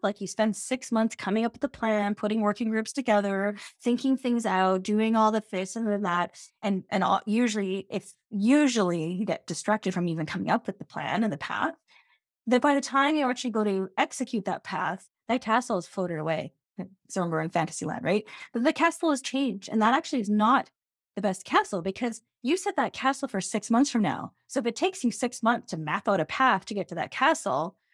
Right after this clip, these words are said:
the, you might have, you might need a different strategy. Like, things change. Things change very quickly. Um, so what I think can be more useful is,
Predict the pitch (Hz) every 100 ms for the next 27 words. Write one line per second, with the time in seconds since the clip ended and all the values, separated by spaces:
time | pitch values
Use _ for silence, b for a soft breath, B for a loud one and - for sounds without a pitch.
0 | _ 220 208 _ _ - 220 240 277 -
1 | - - 247 339 226 196 214 233 277 -
2 | 240 269 190 208 190 - 269 254 156 -
3 | 165 - 247 392 - - 202 151 - 233
4 | 269 214 160 165 202 214 - 208 208 -
5 | - 220 _ _ _ _ - 180 185 196
6 | - _ - 262 262 - - 226 - 294
7 | 415 330 254 220 190 170 170 226 - -
8 | 160 - 151 170